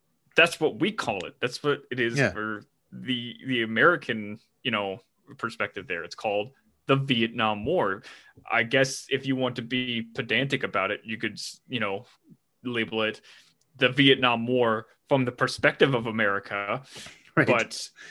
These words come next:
Speaker 1: you know,
Speaker 2: All you need to
Speaker 1: that's
Speaker 2: say is it's, uh, Ken Burns' Vietnam War.
Speaker 1: Right,
Speaker 2: You know
Speaker 1: like
Speaker 2: what it is.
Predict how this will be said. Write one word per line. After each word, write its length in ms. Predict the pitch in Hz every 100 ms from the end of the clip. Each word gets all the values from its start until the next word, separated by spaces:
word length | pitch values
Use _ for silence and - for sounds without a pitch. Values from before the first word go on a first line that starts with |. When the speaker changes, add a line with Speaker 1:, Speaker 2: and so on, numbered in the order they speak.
| 147 139
Speaker 1:
you 120 | 151 139
know, 140 | 120
Speaker 2:
All 120 | 165
you 120 | 185
need 80 | 185
to 40 | 175
Speaker 1:
that's 80 | 165
Speaker 2:
say 120 | 170
is 160 | 151 165
it's, 360 | 139 - - 156
uh, 260 | 139 123 117
Ken 240 | 156 135
Burns' 440 | 123 120 110 104 -
Vietnam 460 | 127 120 107 107 104
War. 120 | 98
Speaker 1:
Right, 120 | 110
Speaker 2:
You 60 | 127
know 80 |
Speaker 1:
like 60 | 120
Speaker 2:
what 100 | 117
it 100 | 104
is. 380 | 107 92 -